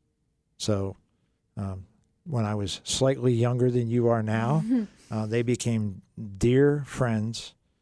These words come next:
Speaker 1: um, strong partners. We've been a great team this um,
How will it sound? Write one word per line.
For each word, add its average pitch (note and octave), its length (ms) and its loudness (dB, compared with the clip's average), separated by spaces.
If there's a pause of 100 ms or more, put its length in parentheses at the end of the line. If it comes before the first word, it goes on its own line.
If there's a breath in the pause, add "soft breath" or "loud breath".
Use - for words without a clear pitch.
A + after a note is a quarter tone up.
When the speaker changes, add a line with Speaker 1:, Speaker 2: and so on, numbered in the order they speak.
(320)
Speaker 1:
um, G#2+ 440 -6 (680)
strong C3+ 520 2
partners. G2+ 720 -4 (120)
We've B2 220 2
been A#2 140 2
a G2+ 60 0
great A2+ 460 0
team A2 520 -2 (100)
this - 380 -6 (580)
um, G2+ 380 -4